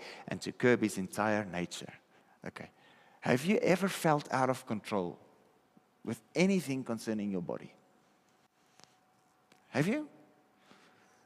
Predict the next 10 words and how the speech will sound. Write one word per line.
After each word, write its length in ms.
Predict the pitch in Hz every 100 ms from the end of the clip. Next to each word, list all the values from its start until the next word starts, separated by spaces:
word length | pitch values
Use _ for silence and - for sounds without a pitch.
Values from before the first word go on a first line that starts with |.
| _ _ -
All 80 | 110
right? 380 | 175 226 - - _ - - -
Have 160 | - 113
you 80 | 170
felt 320 | 180 175 175
out 160 | 143 151
of 160 | 143
control 580 | 139 131 131 127 127 123 - - - -
with 240 | - 110 - - _ _ _ _
sleep 480 | - - 101 110 -